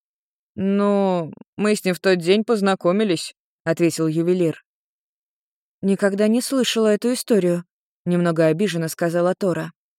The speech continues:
«Сдается мне, что тема разговора сейчас немного другая», напомнил красноволосый. «Да нет, валяй. Расскажи о том, что произошло в тот день с моим братом.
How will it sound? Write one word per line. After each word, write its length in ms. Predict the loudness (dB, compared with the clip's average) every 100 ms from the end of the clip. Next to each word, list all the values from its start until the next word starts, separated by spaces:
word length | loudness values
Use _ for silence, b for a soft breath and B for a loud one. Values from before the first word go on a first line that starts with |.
| _ _ _ _ _ -8
«Сдается 560 | -2 2 4 2 0 0
мне, 240 | 2 0
что 220 | 2 0
тема 240 | 0 0 2
разговора 500 | 2 4 4 4 2
сейчас 400 | 0 -2 -2 0
немного 380 | 0 2 2
другая», 560 | 2 2 4 4 4 0 -10 _ _ _
напомнил 480 | -4 0 2 2 0
красноволосый. 920 | -2 -2 0 0 2 0 -2 -8 -12 _ _ _ _ _ _ _ _ -4
«Да 240 | 0 2
нет, 320 | 2 0 -2
валяй. 640 | 2 4 6 4 2 0 -8 _ -6
Расскажи 480 | -4 0 0 4
о 100 | 4
том, 220 | 4 0 -2
что 200 | -2 0
произошло 540 | 0 2 0 0 -2
в 60 | -2
тот 220 | -4 -4
день 260 | -2 -2
с 100 | -2
моим 260 | -4 -2 -2
братом. 460 | 0 0 -2 -10